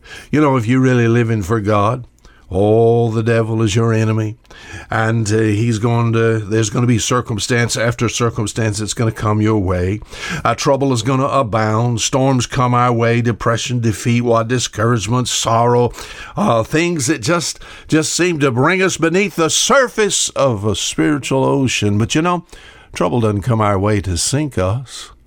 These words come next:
It comes our way to test us. If you are a believer. Now, if you're an unbeliever, oh, oh, the Lord's trying to shake you, trying to grab you by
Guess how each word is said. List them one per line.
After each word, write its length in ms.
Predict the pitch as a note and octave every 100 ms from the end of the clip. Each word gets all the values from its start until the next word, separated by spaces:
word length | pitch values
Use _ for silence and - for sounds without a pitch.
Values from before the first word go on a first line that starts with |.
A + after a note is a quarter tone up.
| _ - -
It 80 | -
comes 260 | - G2
our 140 | G2 F#2
way 160 | G2
to 100 | A2
test 480 | A#2+ C3 C3 A#2+ -
us. 480 | E2 C#2+ - - - - - -
If 180 | D3+ A#2+
you 200 | B2 G#2+
are 140 | G2
a 80 | F2
believer. 580 | F2 E2+ E2 D#2+ D3+ - _ _ - - -
Now, 180 | A2
if 80 | G#2+
you're 200 | A2+ A#2+
an 80 | A#2+
unbeliever, 640 | C#3+ D#3+ C#3+ C3+ C3+ C#3
oh, 800 | G#2 A#2 B2 C3+ C#3 C#3 F#3+ F#3+ F3
oh, 320 | B2+ C3 B2+
the 300 | A#2+ F#3+ B2 - - -
Lord's 280 | A#2+ C3 -
trying 360 | - B2+ B2+ A2
to 120 | G2
shake 480 | - - C3 A#2+ -
you, 380 | B2+ C3 C3
trying 320 | B2 B2+ B2+ B2
to 80 |
grab 320 | G#2 C3 B2+ B2
you 120 | B2+
by 220 | B2